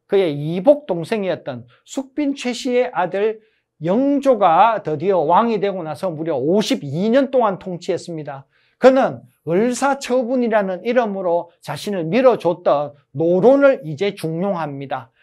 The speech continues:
앞에 형 경종 때는 소론이 득세했다면은 노론을 중용했는데요.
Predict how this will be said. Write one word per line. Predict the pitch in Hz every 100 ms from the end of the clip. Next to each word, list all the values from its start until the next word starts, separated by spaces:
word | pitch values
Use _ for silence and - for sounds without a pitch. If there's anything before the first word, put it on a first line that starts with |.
| -
앞에 | 208 214 208 151 _ _
형 | - 277 262
경종 | 185 180 170 262
때는 | 254 220 190
소론이 | - 240 247 277 254
득세했다면은 | 247 220 - 202 196 180 175 190 190 _ -
노론을 | 147 170 202 277 269
중용했는데요. | - 170 196 208 175 175 190 180 143 123